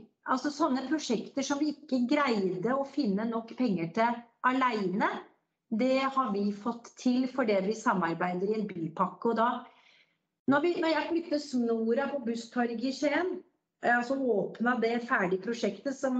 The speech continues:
som ble ganske kostbart, men som ble kjempefint, og som mange er veldig glad for, så sto jeg sammen med ordførerne også fra Porsgrunn, fra Siljan, eh, og fylkesordføreren for å vise at, eh, dette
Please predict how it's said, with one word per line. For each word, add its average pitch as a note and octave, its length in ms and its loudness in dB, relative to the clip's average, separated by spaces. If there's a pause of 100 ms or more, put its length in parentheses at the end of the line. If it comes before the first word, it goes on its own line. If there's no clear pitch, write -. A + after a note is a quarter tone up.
(140)
som A#3+ 200 0
ble A3 200 4
ganske A#3 300 -6
kostbart, C4+ 540 -2
men B3 80 -2
som A3 140 -4
ble A#3+ 100 4
kjempefint, C#4 960 -2 (800)
og B3+ 80 2
som C#4 160 2
mange A3 320 4
er A#3 80 4
veldig A3 320 0
glad G#3 240 0
for, F4 280 0
så - 320 -2
sto B3 280 -2
jeg B3+ 160 0
sammen G#3 480 0
med C4 240 0 (120)
ordførerne G#3 920 0
også A#3+ 460 0 (320)
fra A3+ 260 2
Porsgrunn, A3 720 2
fra B3 240 2
Siljan, G#3+ 720 2 (540)
eh, B3 300 2
og C4 360 -2
fylkesordføreren A3 920 0
for B3+ 120 0
å C4 80 0
vise B3+ 400 -2
at, - 180 -6
eh, A#3+ 220 2 (300)
dette C#4+ 560 0